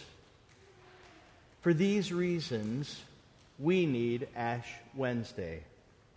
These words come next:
We need to hear the answer to our predicament and the pain that follows. Martin Luther talked about the Christian life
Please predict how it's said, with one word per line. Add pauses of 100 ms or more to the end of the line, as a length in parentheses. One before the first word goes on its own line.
(720)
We
need
to
hear
the
answer
to
our
predicament (1200)
and
the
pain
that
follows. (2000)
Martin
Luther
talked
about
the
Christian
life